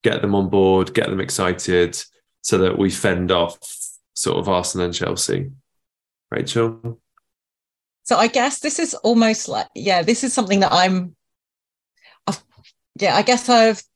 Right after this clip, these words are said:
Speaker 2: slightly contradictory opinion on this maybe, 'cause I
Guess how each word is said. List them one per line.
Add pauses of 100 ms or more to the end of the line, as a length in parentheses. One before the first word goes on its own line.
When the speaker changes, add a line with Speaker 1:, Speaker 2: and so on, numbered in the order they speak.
Speaker 2:
slightly
contradictory
opinion
on
this
maybe,
'cause
I